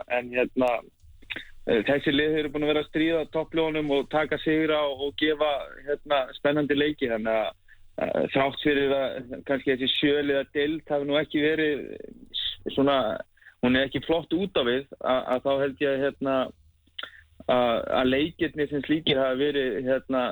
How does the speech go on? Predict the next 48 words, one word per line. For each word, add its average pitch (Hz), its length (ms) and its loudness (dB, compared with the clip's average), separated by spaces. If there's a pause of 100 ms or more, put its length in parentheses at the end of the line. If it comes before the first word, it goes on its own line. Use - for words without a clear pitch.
(160)
skemmtilegir 117 680 0
og, 117 240 0
og, 120 400 0
og 120 600 -4
vonandi 131 540 2
er 131 180 -2
þetta 131 300 -2
svo 131 120 -4
bara 127 160 0
hvatning 131 400 -2
til 127 120 0
þess 127 120 -4
að 123 60 -2
fara 123 100 2
að - 60 -8
fjölga 139 380 0
í - 100 -12
deildinni. 131 500 -2
Maður 123 240 0
sér, 131 320 0
hérna, 127 300 0 (100)
fullt 151 300 -2
hús 147 260 0
í, 135 80 0
í, 127 280 -8 (120)
í 139 140 2 (100)
úrslit-, 147 320 0
í 135 320 2
undanúrslitum 151 640 -2
í 143 80 -2
fyrstu 160 240 -2
deild 147 160 0
kvenna 156 400 0
og, 139 400 -2 (320)
og 127 80 2
svaka 151 320 2
læti, 147 320 -2
þannig 120 240 -2
að 123 80 2
það 131 160 4
er, - 100 -4 (500)
það 117 120 2
eru 143 160 2
klárlega 151 320 0
fleiri 160 240 -2
klúbbar 175 320 0
sem 143 160 -6
hafa 143 160 2